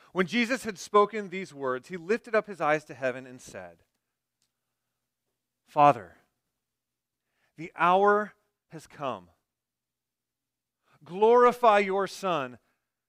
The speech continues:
that the Son may glorify you, since you have given him authority over all flesh to give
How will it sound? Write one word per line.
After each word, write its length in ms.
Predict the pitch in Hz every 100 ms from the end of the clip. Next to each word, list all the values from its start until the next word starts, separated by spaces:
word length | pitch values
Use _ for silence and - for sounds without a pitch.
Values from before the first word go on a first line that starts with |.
| -
that 120 | 175
the 60 | 185
Son 440 | - 220 220 226
may 140 | 202
glorify 560 | 165 160 175 165 - 139
you, 320 | 117 107 92 87 _ _ _ _ _ _ _ _ _ _ _ _ _
since 280 | - 240 -
you 100 | 214
have 140 | 175 143
given 220 | 185 175
him 160 | 147
authority 460 | 139 - 185 185 139
over 260 | 156 147 147
all 220 | 156 160
flesh 380 | - 170 147 -
to 120 | 143
give 340 | 113 175 180